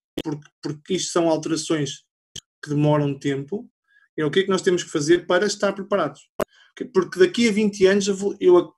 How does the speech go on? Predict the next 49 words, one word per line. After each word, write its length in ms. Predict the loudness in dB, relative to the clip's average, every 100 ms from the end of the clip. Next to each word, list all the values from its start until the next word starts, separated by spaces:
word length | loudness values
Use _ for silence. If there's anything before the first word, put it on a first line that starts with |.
| _
não 120 | -4
tenho 160 | 0 2
grandes 200 | 2 2
dúvidas, 280 | 2 2 0
a 40 |
velocidade 600 | 0 0 2 2 2 2
de, 240 | -2 -4 -4
de 160 | -2
alteração 500 | 0 -2 -6 -2 -2
vai 100 | -2
ser 120 | 0
muito 240 | 2 2 2
maior. 320 | 0 -2 -4 _ _ _ _ _ _ _
Portanto, 260 | -8 -2 0
nós 200 | 0 0
vamos, 320 | -4 -6 -6
estes 420 | -4 -2 -4 -6
dez 300 | 2 4 4
anos 180 | 2 2
vão 80 | -4
ser 160 | 0 2
dois, 380 | 4 4 2
e 40 | 0
vão 140 | 0
ser 140 | 0 0
seis 260 | -2 0
meses, 340 | 2 4 2 0
e, 120 | -6 -8 -18 _
e 40 | -8
as 60 |
coisas 240 | -2 -2 0
vão, 180 | 0 2
vão 160 | 2
desaparecer 420 | 2 2 0 0 2
muito 220 | 2 0
rápido, 360 | 0 0 -2
nós 120 | -2 -2
vamos 180 | -2 -4
ter 100 | -6
que 100 | -2
mudar 220 | -2 0
muito 240 | -2 -4
rápido. 340 | -4 -4 -6 -14 _ _ _ _ _ _ _ _ _ _
Hoje 240 | 4 4
não 80 | 4
estamos 260 | -2 -2 -6
preparados 340 | -6 -6 -6
para 120 | -6
isso. 320 | -6 -8 -20